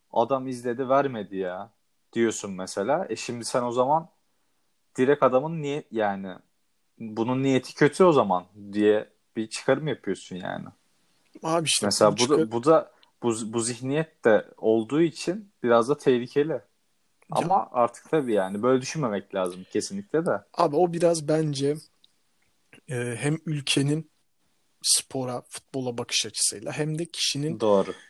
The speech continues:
Speaker 2: e, kişisel olarak spora ve futbola bakış açısıyla alakalı. Yani dediğim gibi mesela ya Premier Ligi çok yakından takip ediyoruz ve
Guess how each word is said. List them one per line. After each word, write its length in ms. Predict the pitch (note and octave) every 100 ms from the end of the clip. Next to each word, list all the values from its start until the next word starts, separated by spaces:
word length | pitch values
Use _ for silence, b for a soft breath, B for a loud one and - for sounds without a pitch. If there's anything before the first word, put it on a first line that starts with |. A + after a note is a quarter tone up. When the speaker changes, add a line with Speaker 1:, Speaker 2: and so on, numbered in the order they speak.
| _ -
Speaker 2:
e, 40 | B2+ C3 B2+ B2+ B2+
kişisel 380 | - - - E3
olarak 480 | C#3+ A#2+ A#2 - -
spora 460 | - - - C3 B2
ve 60 | A#2+
futbola 500 | - - B2 A#2+ A2+
bakış 260 | A2+ -
açısıyla 420 | A#2 - - G2
alakalı. 460 | G2+ A2 - - A2
Yani 260 | A#2 B2+ C3 - _
dediğim 300 | D3 E3+ E3
gibi 160 | A#2+ G2+
mesela 340 | - A#2+ A#2+ b b b _ _
ya 80 | -
Premier 400 | - C#3 C#3 C3
Ligi 140 | A#2 B2
çok 220 | C3 -
yakından 380 | B2 B2+ B2+ B2
takip 300 | F#2 G2 G#2
ediyoruz 420 | F2+ G#2 B2+ B2+
ve 140 | C3